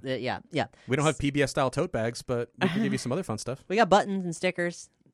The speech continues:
Speaker 1: Oh, yeah, we made buttons and stickers.
Speaker 2: Uh, so keep an eye out for that special offer on Patreon coming soon. When the Cthulhu Q and A comes out, there will be a special offer that will further incentivize participation.
Speaker 1: Hot.
Speaker 2: But anyway,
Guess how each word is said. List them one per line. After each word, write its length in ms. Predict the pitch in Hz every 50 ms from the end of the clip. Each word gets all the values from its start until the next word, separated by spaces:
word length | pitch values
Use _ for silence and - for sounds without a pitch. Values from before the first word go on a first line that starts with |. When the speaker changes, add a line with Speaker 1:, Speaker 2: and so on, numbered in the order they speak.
| -
Speaker 1:
Oh, 200 | - - 160 156
yeah, 220 | 147 147 160 - 160
we 120 | 160 170
made 200 | 180 180 170 127
buttons 340 | 123 143 170 196 196 175 147
and 100 | 131 120
stickers. 500 | - - - - - 107 104 - - - -
Speaker 2:
Uh, 180 | 147 147 143 143
so 220 | - - 151 143
keep 180 | - - 214 -
an 80 | 196
eye 120 | 185 185 185
out 160 | 175 120 -
for 100 | - 151
that 220 | 156 165 - -
special 400 | - - - 170 175 - 196 135
offer 260 | 170 185 180 - 180
on 160 | 165 160 165 156
Patreon 500 | 180 185 - - 151 139 127 127 135 131
coming 300 | - 156 165 175 170 151
soon. 380 | - 180 170 160 170 175 180 -
When 160 | 127 127 120
the 140 | 120 120 113
Cthulhu 440 | 120 - 156 - 170 170 170 160
Q 160 | - - 175 170
and 80 | 170 170
A 60 | 175
comes 260 | - 185 170 170 -
out, 160 | 175 180 180 -
there 120 | 135 127
will 200 | 131 147 151 147
be 120 | 151 147
a 60 | 135 131
special 340 | - - 147 143 - 147 90
offer 280 | 135 156 160 - 170
that 140 | 147 139 -
will 160 | 120 120 117
further 340 | - - - 160 160 143 110
incentivize 640 | 78 113 113 - - 151 143 131 117 - 98 98 120
participation. 720 | - 127 - 143 123 120 - - 147 151 - - - - - - - - -
Speaker 1:
Hot. 200 | - 101 - - - _ _ _ -
Speaker 2:
But 720 | 165 143 135 127 123 147 151 - - - _ - - - - _ _ -
anyway, 520 | 160 156 151 143 135 131 127 123 123 123